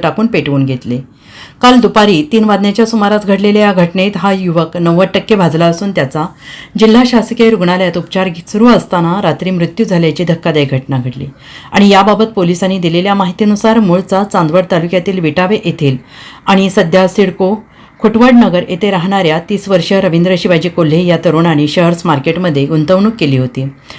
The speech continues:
पैसे आईवडिलांना न देता त्याने शेअर्स मार्केटमध्ये गुंतवले होते. मात्र गेल्या काही दिवसांपासून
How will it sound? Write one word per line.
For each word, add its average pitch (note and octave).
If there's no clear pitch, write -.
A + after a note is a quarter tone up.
पैसे A3+
आईवडिलांना A3
न F#3
देता F3+
त्याने E3+
शेअर्स E3+
मार्केटमध्ये E3+
गुंतवले C#3
होते. C3+
मात्र C#3+
गेल्या C#3+
काही E3+
दिवसांपासून E3